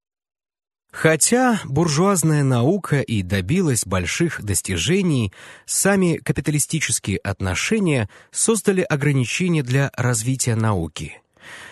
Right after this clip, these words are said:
При социализме, когда наука развивается на службе народу, эти ограничения устраняются. В частности, лишь вместе с ростом борьбы рабочего класса за социализм создается наука об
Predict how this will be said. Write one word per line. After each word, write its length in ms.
При 200
социализме, 1080
когда 400
наука 680
развивается 880
на 220
службе 500
народу, 640
эти 260
ограничения 840
устраняются. 920
В 60
частности, 840
лишь 320
вместе 420
с 140
ростом 440
борьбы 400
рабочего 520
класса 580
за 300
социализм 720
создается 600
наука 420
об 240